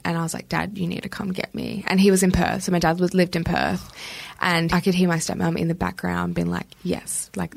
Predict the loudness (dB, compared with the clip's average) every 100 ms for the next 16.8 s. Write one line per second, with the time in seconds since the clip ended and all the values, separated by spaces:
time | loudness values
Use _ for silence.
0 | -2 0 2 0 -2 0 0 0 -2 -2
1 | -2 -2 -4 -4 -4 -4 -4 -4 -4 -2
2 | 0 2 0 -8 -18 -2 4 4 4 2
3 | 2 2 0 -4 -2 2 4 6 4 4
4 | 2 0 2 2 4 2 0 -4 -4 -4
5 | -6 -6 -6 -6 -6 -6 -4 -2 -4 -6
6 | -12 -20 -20 -8 -4 0 0 2 0 0
7 | 2 2 2 2 4 2 0 -2 0 2
8 | 2 0 2 2 2 2 2 2 0 0
9 | 0 0 0 -2 -2 0 2 2 2 2
10 | 2 2 2 2 0 -2 0 4 4 4
11 | 4 4 4 4 4 2 4 4 6 4
12 | 4 4 4 2 4 4 6 4 2 -2
13 | 2 2 4 4 6 4 4 6 6 6
14 | 4 6 4 6 2 2 2 2 2 2
15 | 2 2 2 4 2 2 2 2 0 0
16 | 0 -2 0 0 0 2 2